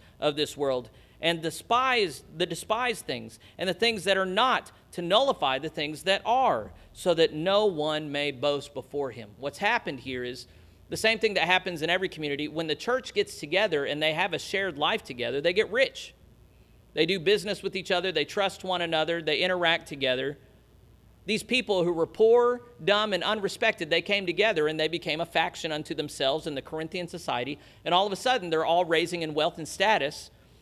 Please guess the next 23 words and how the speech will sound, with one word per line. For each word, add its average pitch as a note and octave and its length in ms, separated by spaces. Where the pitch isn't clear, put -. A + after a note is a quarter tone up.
And D#3+ 240
rather F#3+ 440
than D3 340
submitting F3+ 440
all E3+ 180
of F3 80
that F#3+ 180
to E3+ 80
God E3 200
and F3+ 80
remaining D#3+ 340
humble, D3+ 480
they're - 120
getting G#3 220
full A3+ 200
of D3+ 60
themselves. - 680
Paul F#3 200
is F3+ 100
saying, D#3 340
"Remember F3+ 380
your F3 140
roots." F3+ 580